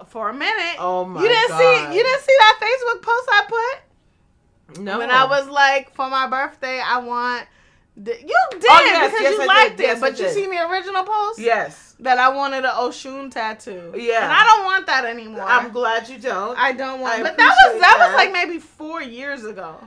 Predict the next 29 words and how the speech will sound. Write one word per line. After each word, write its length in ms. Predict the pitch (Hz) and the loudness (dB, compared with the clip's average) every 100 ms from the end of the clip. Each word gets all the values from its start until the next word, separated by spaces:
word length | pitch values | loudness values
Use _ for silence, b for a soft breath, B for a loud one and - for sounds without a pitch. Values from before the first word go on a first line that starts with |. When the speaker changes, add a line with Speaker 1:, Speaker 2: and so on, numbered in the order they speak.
| _ | _
Speaker 2:
You 180 | 285 403 | -4 0
know, 280 | 381 381 339 | 2 2 0
let's 300 | 523 554 - | -4 -6 -4
talk 260 | 262 214 | -2 -2
on 200 | 202 180 | -4 -6
that 280 | 170 165 160 | -6 -6 -6
real 140 | 165 165 | -6 -6
Speaker 1:
Oh, 40 | |
Speaker 2:
quick 280 | - 180 180 | -8 -10 -10
Speaker 1:
God. 120 | 196 | -14
Speaker 2:
because 680 | 226 - 285 269 254 254 - - | -14 -10 -6 -4 -6 -8 -20 -6
Speaker 1:
We 60 | 285 381 381 | -2 -2 -2
have 560 | 427 339 202 208 214 226 | -4 -6 -6 -10 -10 -10
Speaker 2:
<laughs> 20 | |
you 180 | 254 381 | -4 -2
Speaker 1:
to. 60 | 466 | -2
Speaker 2:
done 180 | 403 - | -4 -4
opened 480 | 254 269 - 247 233 | -4 -4 -2 -2 0
the 120 | 220 | -4
door 460 | 170 226 233 233 226 | -2 -2 -2 -2 -4
for 180 | 214 202 | -6 -16
me 200 | 220 233 | -14 -12
to 100 | 226 | -14
be 200 | 196 220 | -12 -10
able 240 | 214 214 220 | -8 -8 -10
to 60 | |
say, 280 | 214 240 214 | -10 -10 -10
"You 500 | 196 262 427 466 466 208 | -10 -4 -2 -2 -2 -4
bitches." 880 | 196 185 - 123 107 120 - - | -6 -6 -12 -14 -16 -20 -20 -20